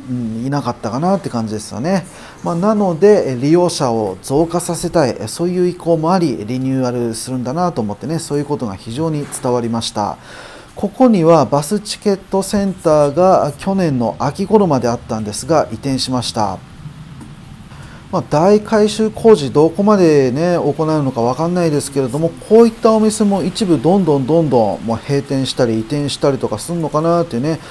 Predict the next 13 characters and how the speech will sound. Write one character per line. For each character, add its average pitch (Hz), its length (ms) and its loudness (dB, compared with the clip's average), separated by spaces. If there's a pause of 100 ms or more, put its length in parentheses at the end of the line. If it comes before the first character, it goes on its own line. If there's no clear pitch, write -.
(200)
そ 180 160 -6
ん 180 60 0
な 175 100 0
感 165 220 -2
じ 147 320 -2
し - 160 -4
ま 131 100 2
し - 120 -2
た。 92 260 -4 (1800)
新 226 380 0
札 247 240 0 (140)
幌 156 240 6
で 113 320 2